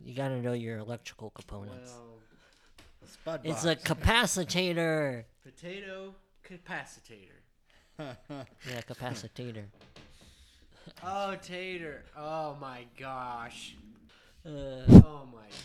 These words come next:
Speaker 2: gosh.
Speaker 3: What you just heard was the sound of it going over my
Speaker 1: Yep.
Speaker 3: head.
Speaker 1: <laughs> Uh, but yeah, this is a pretty good beer. I like it.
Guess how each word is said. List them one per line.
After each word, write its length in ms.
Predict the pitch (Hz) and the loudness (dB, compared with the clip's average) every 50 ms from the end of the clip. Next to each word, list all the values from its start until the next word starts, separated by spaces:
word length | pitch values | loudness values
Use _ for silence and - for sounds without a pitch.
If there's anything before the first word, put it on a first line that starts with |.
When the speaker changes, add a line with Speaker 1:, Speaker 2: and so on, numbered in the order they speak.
| - 120 | -18 -20
Speaker 2:
gosh. 380 | 113 110 110 107 107 107 107 107 | -20 -20 -20 -20 -20 -20 -20 -18
Speaker 3:
What 140 | 107 113 113 | -18 -18 -16
you 40 | 98 | -16
just 200 | 101 107 110 104 | -18 -18 -18 -16
heard 180 | 107 113 123 127 | -16 -16 -16 -16
was 100 | 113 87 | -18 -18
the 220 | 78 - - - | -18 -20 -20 -20
sound 180 | 110 113 113 113 | -20 -20 -20 -20
of 60 | 117 | -20
it 140 | 110 104 - | -20 -20 -20
going 160 | 104 113 113 | -20 -20 -20
over 400 | 110 104 107 - - - - - | -20 -20 -20 -20 -20 -20 -18 -14
my 60 | 131 | -12
Speaker 1:
Yep. 280 | 131 131 127 110 - - - - - - 127 104 | -12 -12 -14 -14 -16 -16 -14 -14 -12 -12 -12 -12
Speaker 3:
head. 480 | - 170 165 127 165 170 160 170 - 175 - | -12 -12 -10 -10 -12 -12 -12 -12 -14 -14 -16
Speaker 1:
<laughs> 140 | 190 214 - - 294 - - - - - - - - - - - - - - - - - - - - - - - - - _ _ - | -18 -20 -18 -20 -20 -20 -20 -20 -20 -20 -20 -20 -20 -20 -20 -20 -20 -20 -20 -20 -20 -20 -20 -20 -20 -20 -20 -20 -20 -20 _ _ -16
Uh, 360 | 139 143 143 143 135 131 127 127 120 123 | -14 -12 -10 -10 -10 -12 -12 -14 -14 -14
but 160 | 127 139 139 | -14 -12 -12
yeah, 140 | 151 160 156 | -12 -10 -8
this 200 | 165 202 349 - | -8 -6 -4 -2
is 120 | 427 403 | -2 -2
a 40 | 277 | 0
pretty 220 | 202 170 202 190 160 | 2 2 2 2 2
good 220 | 151 160 151 123 | 2 0 0 -2
beer. 360 | 127 135 135 147 175 240 302 - - - - - - 151 | -4 -4 -2 -2 -2 -4 -6 -10 -18 -20 -20 -20 -18 -14
I 80 | 170 | -10
like 240 | 208 208 196 196 220 | -8 -8 -8 -8 -10
it. 140 | 254 370 | -10 -12